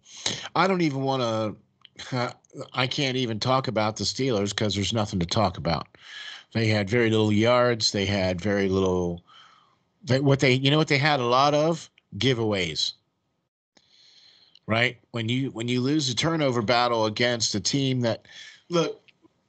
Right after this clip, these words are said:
this team, the Cincinnati Bengals, did exactly what the Browns did, and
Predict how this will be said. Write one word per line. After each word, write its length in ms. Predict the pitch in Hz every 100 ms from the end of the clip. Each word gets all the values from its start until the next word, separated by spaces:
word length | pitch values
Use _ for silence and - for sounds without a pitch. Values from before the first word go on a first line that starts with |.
| _ _ _
this 420 | 143 127 180 254 -
team, 540 | - 208 170 151 143
the 80 | 131
Cincinnati 600 | - 196 196 196 190 180
Bengals, 420 | 135 143 135 127
did 200 | 123 120
exactly 440 | 110 107 127 127 123
what 160 | 104
the 80 | 101
Browns 460 | 90 117 151 185 175
did, 420 | 170 185 214 214 - - - -
and 500 | 135 120 117 110 107